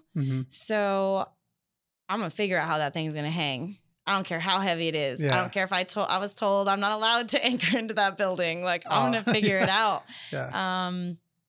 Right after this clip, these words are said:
Speaker 2: and that's just kind of me outside of this business, is I'm very resourceful.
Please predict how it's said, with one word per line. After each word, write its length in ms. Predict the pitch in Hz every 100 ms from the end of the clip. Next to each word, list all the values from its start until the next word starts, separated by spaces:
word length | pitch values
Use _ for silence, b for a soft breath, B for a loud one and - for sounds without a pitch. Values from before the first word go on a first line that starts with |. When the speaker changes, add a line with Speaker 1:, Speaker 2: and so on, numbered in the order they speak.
| _ - 233
Speaker 2:
and 140 | 233
that's 220 | 226 -
just 440 | 247 226 - - -
kind 260 | 208 190
of 180 | 180 170
me 540 | 170 185 175 170 165 -
outside 520 | 165 160 - 156 156 156
of 420 | 139 185 - - _ _
this 180 | - 160
business, 480 | - 156 170 165 156
is 140 | 147
I'm 220 | 156 156 151
very 220 | 143 139
resourceful. 760 | 127 - - - - 101 131